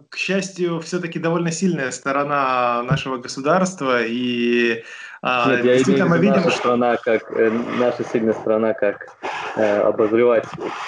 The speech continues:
Speaker 1: А, слушай, ну, просто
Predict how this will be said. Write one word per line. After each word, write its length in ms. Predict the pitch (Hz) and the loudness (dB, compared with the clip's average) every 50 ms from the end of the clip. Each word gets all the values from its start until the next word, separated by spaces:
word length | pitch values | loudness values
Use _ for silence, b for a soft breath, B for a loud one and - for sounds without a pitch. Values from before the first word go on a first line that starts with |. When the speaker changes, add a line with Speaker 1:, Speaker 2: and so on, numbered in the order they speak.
| - - - - - - - - - - - - - | -8 -8 -10 -10 -12 -10 -8 -4 -2 -2 -2 -2 0
Speaker 1:
А, 140 | 160 170 180 185 | 0 0 2 2
слушай, 520 | - - 254 220 - 208 185 175 170 180 - - | 2 0 0 0 2 2 2 2 0 -2 -4 -4
ну, 220 | - 180 214 226 226 220 - - - | 0 2 2 2 2 0 -2 -4 -2
просто 360 | 202 220 196 196 - 214 208 | 0 0 0 0 0 0 0